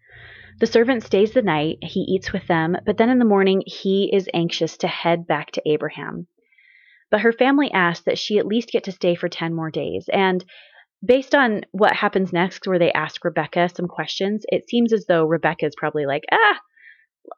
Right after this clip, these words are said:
I mean, let me, I'll come, but let me stay for ten days." And this to me seems pretty reasonable,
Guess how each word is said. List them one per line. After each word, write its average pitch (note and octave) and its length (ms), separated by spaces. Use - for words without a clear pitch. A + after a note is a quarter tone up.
I G3 60
mean, G3 260
let A3 160
me, C#4 260
I'll C4 100
come, C4 360
but G3 140
let A3+ 140
me A3+ 100
stay G3+ 220
for F#3+ 160
ten E3+ 220
days." D3+ 280
And G3+ 440
this D4 300
to - 100
me A#3 260
seems G3+ 300
pretty A#3+ 260
reasonable, E3+ 560